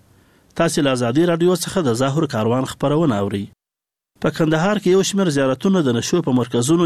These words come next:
یا ساقي خانو بدل شوي دي. په دې زیارتونو کې هره ورځ تر مالیدو وروسته په لسګونو ځوانان ټولیږي او په ګډه نشې کوي. په کندهار کې د شیرین جان اغا زیارت ملنګان او چرسیان په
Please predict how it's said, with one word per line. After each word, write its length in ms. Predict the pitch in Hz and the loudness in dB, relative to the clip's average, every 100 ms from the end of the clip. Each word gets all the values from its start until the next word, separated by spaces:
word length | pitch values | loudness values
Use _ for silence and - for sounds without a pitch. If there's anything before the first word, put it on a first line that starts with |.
| 127 | 2
یا 100 | 117 | 0
ساقي 240 | 127 120 - | -4 -6 -6
خانو 280 | - 151 196 131 | -2 0 0 0
بدل 180 | 113 104 | -2 -2
شوي 240 | - 104 98 | -2 -2 -2
دي. 80 | 104 - _ _ _ _ _ _ | -4 -6 _ _ _ _ _ _
په 60 | 117 | -2
دې 140 | 139 151 | 0 2
زیارتونو 400 | 139 131 123 165 | 0 -2 -2 -2
کې 220 | 147 123 123 | 0 -2 0
هره 160 | 151 147 | 0 2
ورځ 180 | 156 147 | 0 -2
تر 140 | 127 120 | -4 -2
مالیدو 340 | 113 117 123 139 | -2 -2 0 0
وروسته 360 | 143 147 160 135 | 0 -2 -4 -2
په 60 | 113 | -4
لسګونو 320 | - 139 143 117 | -2 0 0 0
ځوانان 340 | 120 135 147 135 - | 0 0 0 -2 -2
ټولیږي 480 | 113 135 185 180 156 | 0 2 2 2 0
او 80 | 120 | -2
په 60 | 117 123 | -2 0
ګډه 180 | 131 139 | 0 0
نشې 240 | 143 - 123 - | 0 0 -2 -2
کوي. 240 | 104 101 - _ _ _ _ _ | -4 -4 -8 _ _ _ _ _
په 60 | 160 143 | -4 -2
کندهار 340 | 151 175 202 | 0 0 0
کې 80 | 202 185 | 0 -2
د 80 | - | -2
شیرین 220 | 147 143 180 | 0 0 0
جان 200 | 190 180 | 0 0
اغا 160 | 185 185 | 0 0
زیارت 340 | 143 135 170 170 | 0 0 0 0
ملنګان 420 | 127 123 139 175 120 | 0 0 0 0 -2
او 60 | 120 | -2
چرسیان 320 | 123 - 175 | -4 -2 -2
په 40 | 147 | 0